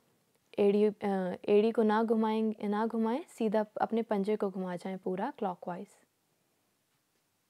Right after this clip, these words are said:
दो से तीन बार होने के बाद एंटीक्लॉकवाइज भी कर जाएंगे। इस अभ्यास में आप जितना घुमा पाएं उतना घुमाएं, क्योंकि हो-, होता क्या है, आप जब क्लॉकवाइज घुमा रहे होते हैं, एंटीक्लॉकवाइज घुमा रहे होते हैं स्वतः,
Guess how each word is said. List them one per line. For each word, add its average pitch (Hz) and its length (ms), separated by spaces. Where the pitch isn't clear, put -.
दो 190 120
से 190 160
तीन 233 320
बार 240 200
होने 233 280
के 240 140
बाद 240 340
एंटीक्लॉकवाइज 185 840
भी 247 100
कर 240 180
जाएंगे। 240 640
इस 214 280
अभ्यास 190 440
में 185 100
आप 190 140
जितना 220 460
घुमा 262 300
पाएं 277 300
उतना 214 360
घुमाएं, 185 400
क्योंकि 214 220
हो-, 214 360
होता 220 320
क्या 240 180
है, 233 180
आप 226 160
जब 220 260
क्लॉकवाइज 214 480
घुमा 196 300
रहे 214 140
होते 208 280
हैं, 202 100
एंटीक्लॉकवाइज 214 640
घुमा 214 260
रहे 214 120
होते 214 320
हैं 247 160
स्वतः, 220 440